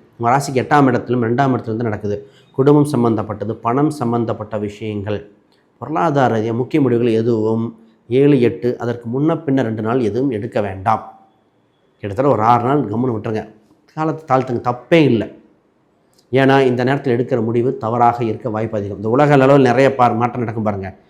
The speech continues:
இந்த ஏழு, எட்டு, இந்த கிரகண காலகட்டத்துல எத்தனை கப்பல் கவுருதோ, எத்தனை விமானம் சம்மந்தப்பட்டது,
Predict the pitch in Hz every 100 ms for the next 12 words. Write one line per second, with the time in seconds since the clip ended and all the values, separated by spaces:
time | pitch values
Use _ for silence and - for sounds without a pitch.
0 | _ _ - 117 139 127 123 117 117 104
1 | 117 131 127 120 113 107 107 107 107 117
2 | 110 107 131 117 110 113 107 113 117 -
3 | _ _ _ - 104 131 117 117 131 123
4 | - 107 101 98 117